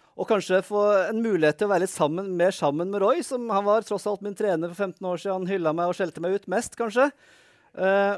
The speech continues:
og det er jo en mann som mener ekstremt mye. Det er en, eh, mann som ikke er redd for å si det. Det er en mann som slenger rundt seg med Winston Churchill-sitater og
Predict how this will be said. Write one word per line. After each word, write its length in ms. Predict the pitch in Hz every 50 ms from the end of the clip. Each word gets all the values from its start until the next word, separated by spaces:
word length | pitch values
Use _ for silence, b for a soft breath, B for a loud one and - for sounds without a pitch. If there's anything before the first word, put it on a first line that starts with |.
| - -
og 320 | 208 202 196 208 208 190 - _ _ _ _
det 120 | - 196 190
er 60 | 208
jo 20 | 208
en 40 | 185
mann 200 | 175 170 175 175
som 160 | - 196 190 185
mener 360 | 196 196 185 160 127 127 135 -
ekstremt 540 | 175 165 - - - 147 135 131 131 131 -
mye. 400 | 147 135 127 123 120 131 180 233 202
Det 140 | 180 170
er 420 | 165 156 143 143 139 139 139 139 143 147 156 143
en, 200 | 139 143 147 143
eh, 200 | 147 143 147 143 135 b b b b b b
mann 180 | 151 151 151
som 100 | 143 156
ikke 160 | 160 147 160 139
er 80 | 127
redd 60 | 120 -
for 80 | 143
å 40 | 143 -
si 260 | - - 165 165 190
det. 220 | 185 226 226 226
Det 20 | 196
er 140 | 180 170
en 100 | 175 175
mann 180 | 175 165 160 160
som 220 | 151 - 165 165
slenger 320 | 151 - - 151 147 160 156
rundt 140 | 151 135 -
seg 120 | 151 143
med 120 | 156 156
Winston 340 | 156 151 143 135 - 160 151
Churchill-sitater 1200 | - - 165 160 156 - - 165 160 156 - 170 160 - 170 160 156 151 151 - 170 170 165 165 -
og 460 | 160 156 147 151 151 151 151 156 156